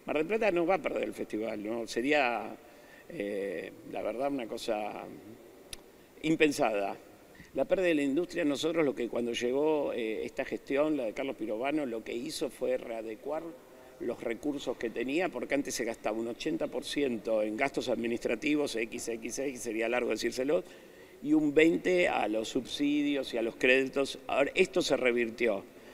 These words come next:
Se pasó de un veinte por ciento para gastos administrativos y un ochenta por ciento para créditos, subsidios, y en eso está.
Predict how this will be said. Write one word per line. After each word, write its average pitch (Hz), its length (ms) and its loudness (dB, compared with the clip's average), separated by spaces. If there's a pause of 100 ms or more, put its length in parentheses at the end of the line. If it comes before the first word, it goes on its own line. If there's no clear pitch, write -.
(260)
Se - 180 -4
pasó 127 320 2
de 113 340 4 (120)
un 131 180 4
veinte 147 440 4
por 135 220 -2
ciento 135 300 2
para 113 160 -2
gastos 127 320 -2
administrativos 143 840 2
y 127 60 0
un 123 80 0
ochenta 143 640 2
por - 460 -8
ciento 143 320 -2
para 117 260 0
créditos, 131 480 2
subsidios, 151 720 0 (240)
y 131 120 0
en 147 100 6
eso 170 180 2
está. 156 300 2